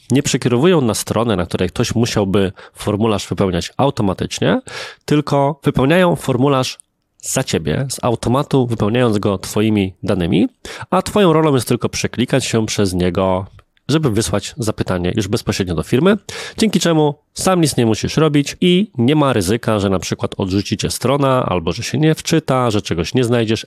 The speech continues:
et cetera, et cetera. Powodów działania czegoś takiego jest pełno. I finałem, czy taką główną myślą poprzedniego odcinka było to, że jednak odrobinę trzeba tę ścieżkę wydłużyć, czy utrudnić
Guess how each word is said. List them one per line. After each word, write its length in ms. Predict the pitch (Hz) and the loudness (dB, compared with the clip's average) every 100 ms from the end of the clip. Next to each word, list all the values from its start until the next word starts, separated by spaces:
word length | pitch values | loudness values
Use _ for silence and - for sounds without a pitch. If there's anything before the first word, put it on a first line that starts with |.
| - | -2
et 180 | 139 - | -2 0
cetera, 380 | - 104 87 82 | -4 -2 0 -2
et 80 | |
cetera. 440 | - 117 107 98 95 | -2 -2 0 -2 -4
Powodów 360 | - 98 110 101 | -2 -2 0 0
działania 300 | 92 92 95 | 0 0 -2
czegoś 240 | - 87 | -2 -4
takiego 400 | - - 101 101 | -4 -4 -2 -2
jest 280 | 92 98 - _ | -2 -6 -8 _
pełno. 320 | - 104 - - _ - - - - | -2 -2 -2 -8 _ -14 -14 -6 2
I 220 | 131 131 - - | 2 2 -4 -8
finałem, 440 | - 131 185 160 | 0 2 2 2
czy 80 | 120 | 0
taką 220 | 113 110 | -2 -2
główną 380 | 95 101 113 107 | 0 2 2 2
myślą 460 | 101 117 127 120 98 | 2 2 2 0 0
poprzedniego 480 | 92 - 90 87 85 | -2 -2 -2 0 -2
odcinka 480 | - - 170 - - - - | -2 0 0 0 -6 -8 -2
było 240 | 151 170 | 2 2
to, 260 | - 95 113 | 0 0 2
że 120 | 117 | 2
jednak 360 | 127 127 - - - - - | 2 2 -2 -12 -18 -10 -4
odrobinę 520 | 120 117 113 156 113 | 0 2 2 2 2
trzeba 240 | - 107 | 0 -2
tę 140 | - - | -2 -6
ścieżkę 500 | - 110 - 104 90 | -2 -2 -2 -2 0
wydłużyć, 540 | 92 98 120 101 - | 0 2 2 2 -2
czy 220 | - 104 85 - - _ | -2 -2 -2 -12 -20 _
utrudnić 600 | 139 - 98 82 147 - | -2 0 0 2 2 0